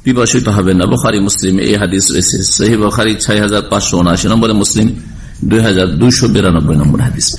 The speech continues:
তারপরে দেখেন সেরাত সম্পর্কে, যেটাকে পুল সেরাত বলেন। পুল সেরাত বলাটা ওই রকমই যেমন শবে কাদারের রাত বলা। আমাদের দেশের লোকেরা কি বলে? শবে কাদারের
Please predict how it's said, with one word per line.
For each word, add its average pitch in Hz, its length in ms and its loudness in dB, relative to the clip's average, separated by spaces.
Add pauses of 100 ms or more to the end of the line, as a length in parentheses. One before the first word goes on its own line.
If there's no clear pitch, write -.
তারপরে 175 400 0
দেখেন 180 640 0 (680)
সেরাত 151 420 0 (100)
সম্পর্কে, - 720 -2
যেটাকে 107 640 0
পুল 135 240 2
সেরাত 110 360 0
বলেন। 85 360 -2 (480)
পুল 180 180 4
সেরাত 175 300 0
বলাটা 143 420 2
ওই 147 260 4
রকমই 190 720 0
যেমন 165 880 2 (1300)
শবে 131 300 0
কাদারের 110 480 0
রাত 95 280 -2
বলা। - 220 0 (1160)
আমাদের 113 160 0
দেশের 123 200 2
লোকেরা 135 200 2
কি 143 140 2
বলে? 131 240 2 (800)
শবে 131 300 0
কাদারের 139 420 2